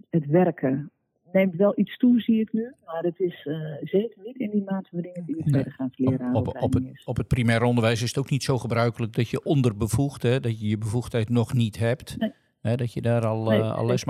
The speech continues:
Speaker 2: mag
Speaker 1: niet.
Speaker 2: geven.
Speaker 1: Nee, nee, nee,
Speaker 2: Ja.
Speaker 1: nee.
Speaker 2: Hey, n-, n-, neemt het nu ook toe, hè, de-, ze-, in, in deze, eh, na coronatijd, eh, alhoewel wat, wat heet na, maar goed,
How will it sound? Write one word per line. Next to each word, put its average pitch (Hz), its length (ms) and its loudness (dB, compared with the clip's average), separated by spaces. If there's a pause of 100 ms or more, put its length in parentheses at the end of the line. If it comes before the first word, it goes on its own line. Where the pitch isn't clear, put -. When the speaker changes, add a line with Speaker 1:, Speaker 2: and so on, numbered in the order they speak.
Speaker 2:
mag 175 120 -4
Speaker 1:
niet. 107 80 2 (220)
Speaker 2:
geven. 156 220 2 (160)
Speaker 1:
Nee, 220 220 0
nee, 151 100 -14 (400)
nee, 208 120 0 (180)
Speaker 2:
Ja. 147 160 2
Speaker 1:
nee. 214 140 0
Speaker 2:
Hey, 151 160 2
n-, 180 80 -4 (480)
n-, - 360 -10
neemt 196 240 0
het - 320 -8 (300)
nu 196 360 0
ook 170 200 2 (100)
toe, 170 340 4
hè, 202 260 0
de-, 147 280 -2
ze-, 151 200 -2
in, 151 200 -2
in 143 200 -2
deze, 139 340 2 (360)
eh, 127 280 -10 (260)
na 131 420 2
coronatijd, 135 920 0
eh, 123 280 -2
alhoewel 120 600 -4
wat, 117 200 -4
wat 120 160 -2
heet 120 220 2
na, 123 320 4
maar 127 160 2
goed, 131 340 -2